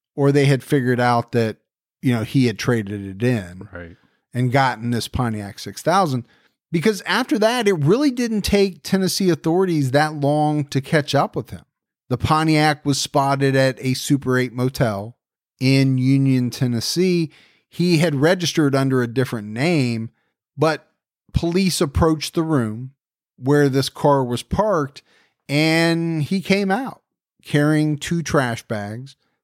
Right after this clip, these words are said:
Speaker 1: Police said that he had dyed his hair, but they arrested him. He gave up pretty easily, didn't put up a fight. So as you can imagine, all three states, Tennessee, Oklahoma, and Missouri, they were lined up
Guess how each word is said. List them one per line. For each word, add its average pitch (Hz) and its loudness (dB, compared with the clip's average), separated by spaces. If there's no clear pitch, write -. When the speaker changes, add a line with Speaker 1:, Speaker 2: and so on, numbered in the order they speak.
Speaker 1:
Police 170 0
said 151 2
that 139 2
he 151 0
had 139 0
dyed 127 0
his 123 -4
hair, 110 -6
but 156 -2
they 190 4
arrested 156 0
him. 139 -2
He 165 -6
gave 143 0
up 135 -4
pretty 139 0
easily, 113 -6
didn't 123 -6
put 120 0
up 110 -6
a 101 -14
fight. 147 0
So 196 0
as 208 0
you 220 0
can 196 -2
imagine, 151 -2
all 156 4
three 160 -2
states, - -8
Tennessee, 143 2
Oklahoma, 123 0
and 117 -4
Missouri, 143 2
they 151 4
were 254 0
lined 214 0
up - -4